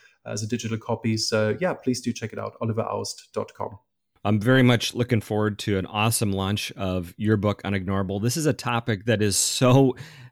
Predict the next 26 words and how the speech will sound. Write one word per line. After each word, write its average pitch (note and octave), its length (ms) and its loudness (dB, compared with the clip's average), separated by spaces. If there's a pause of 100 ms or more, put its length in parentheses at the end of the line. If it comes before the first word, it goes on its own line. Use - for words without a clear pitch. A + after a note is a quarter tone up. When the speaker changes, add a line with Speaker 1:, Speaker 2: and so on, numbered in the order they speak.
(100)
Speaker 2:
so D3 340 6
important A2+ 640 2
for G2+ 200 -6
people G2 420 -4
to G2+ 220 -6
really A#2 380 2 (420)
have B2+ 520 0
front A#2 300 2
of F#2 160 0
mind, F#2 420 -2
especially G#2+ 500 -4
in G2 80 0
today's F#2+ 480 -2 (160)
digital G#2+ 440 4
age G2 340 0
and F2 80 -4
distributed G2 580 0
work F2+ 300 -4
model. D#2+ 380 -8 (480)
And A2 180 2
I'm G#2+ 220 0
so D3 180 2
thankful C3+ 400 0
for - 160 -8
you G#2 140 0
coming G#2+ 340 2